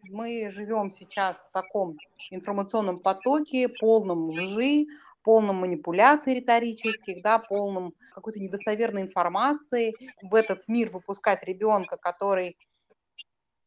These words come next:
молодого взрослого, да, так скажем, молодого человека, который не умеет отличать истину от лжи, да, то есть не умеет критически мыслить,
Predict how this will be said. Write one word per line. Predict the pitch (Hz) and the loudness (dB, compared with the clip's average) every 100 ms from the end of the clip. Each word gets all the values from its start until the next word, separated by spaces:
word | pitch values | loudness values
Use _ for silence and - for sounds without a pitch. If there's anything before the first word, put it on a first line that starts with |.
| - | -12
молодого | 185 196 208 214 208 | 0 6 6 8 4
взрослого, | 196 196 160 147 151 | 4 2 2 0 -4
да, | 143 202 | 2 2
так | 214 170 | 2 -6
скажем, | - 160 147 143 147 - - - - | -4 -4 -4 -6 -10 -16 -18 -16 0
молодого | 185 202 202 | 2 4 2
человека, | 196 208 202 214 208 - - | -2 0 0 0 -2 -4 -6
который | 262 - 190 185 175 170 | -6 -2 0 0 0 -4
не | 170 185 220 | -6 -4 -2
умеет | 196 202 220 202 170 151 | -2 -2 -2 -2 -2 -4
отличать | - 180 185 185 214 175 - _ _ _ _ - | -6 -10 -10 -4 2 2 2 _ _ _ _ -12
истину | 196 185 185 170 160 165 | -8 -8 -4 -2 2 2
от | 160 | 6
лжи, | 190 202 220 285 359 | 6 6 2 0 2
да, | 220 | 4
то | 208 | 2
есть | 202 202 | -2 -4
не | 214 233 | -4 -4
умеет | 208 220 208 160 | -4 -4 -6 -6
критически | 165 180 214 196 156 - 180 | -8 -10 -10 -10 -12 -8 -2
мыслить, | 214 320 349 226 170 | 6 6 6 0 -2